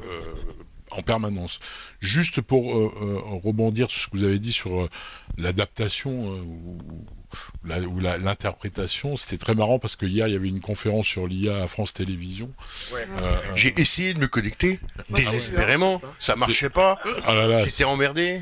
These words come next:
Speaker 2: je me sentais con de provincial et plouc.
Speaker 1: Non, non, mais c'était, c'était super intéressant, il y avait un philosophe, Sadi, je crois qu'il s'appelle,
Speaker 2: Voilà.
Speaker 1: euh, Sada, Sada, oui, euh, voilà, qui, Eric Sada, c'était, euh, assez intéressant. Et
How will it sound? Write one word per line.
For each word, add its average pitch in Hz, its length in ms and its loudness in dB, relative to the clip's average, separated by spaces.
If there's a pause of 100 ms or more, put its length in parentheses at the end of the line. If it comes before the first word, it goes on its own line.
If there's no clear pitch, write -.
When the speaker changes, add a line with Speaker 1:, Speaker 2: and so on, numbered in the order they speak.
(140)
Speaker 2:
je - 120 2
me 151 60 8
sentais 151 320 4
con 170 220 0
de 151 40 0
provincial 123 560 4
et 110 60 0
plouc. - 480 0 (460)
Speaker 1:
Non, 101 100 6
non, 135 100 6
mais 127 80 4
c'était, 113 300 4
c'était 110 260 -2
super 123 220 4
intéressant, 110 400 2
il 139 60 2
y 120 40 2
avait 104 80 4
un 95 80 6
philosophe, 101 580 2
Sadi, 104 440 2
je - 80 -8
crois 107 180 -4
qu'il - 120 -6
s'appelle, 117 360 -4
Speaker 2:
Voilà. 107 300 -2
Speaker 1:
euh, - 40 -14 (460)
Sada, 123 460 2
Sada, 113 380 0
oui, 101 200 -4
euh, 110 360 -8 (460)
voilà, 104 280 4
qui, - 200 -8
Eric 98 260 0
Sada, 107 320 2
c'était, - 240 -2
euh, 87 340 2 (360)
assez 110 200 4
intéressant. 113 500 4
Et 120 220 6